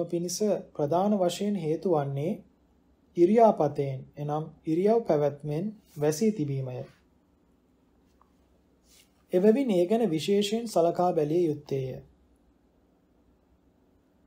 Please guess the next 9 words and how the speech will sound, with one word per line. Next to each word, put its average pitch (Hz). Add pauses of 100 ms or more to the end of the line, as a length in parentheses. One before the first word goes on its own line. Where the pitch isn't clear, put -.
(180)
ප්‍රධාන 190
ඉරියාපත 170
හතරකි. 147 (800)
එනම් 147
හිඳීම, 160 (160)
සිටීම, 151 (240)
ගමන 151
හා 139 (140)
සයනයයි. 143